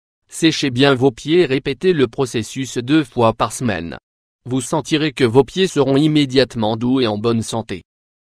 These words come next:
Conseil pour obtenir de meilleurs résultats.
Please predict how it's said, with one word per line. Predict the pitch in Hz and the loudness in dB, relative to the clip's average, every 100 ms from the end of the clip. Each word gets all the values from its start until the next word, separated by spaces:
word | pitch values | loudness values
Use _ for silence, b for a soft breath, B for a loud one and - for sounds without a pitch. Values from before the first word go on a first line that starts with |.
| - | -4
Conseil | 143 127 139 165 | -2 0 -2 -2
pour | - 147 | -4 -4
obtenir | 139 117 101 98 131 135 | -2 -4 -4 -2 -4 -2
de | 117 | -2
meilleurs | 110 117 104 | 0 0 0
résultats. | 117 135 131 92 | -4 -6 -6 -8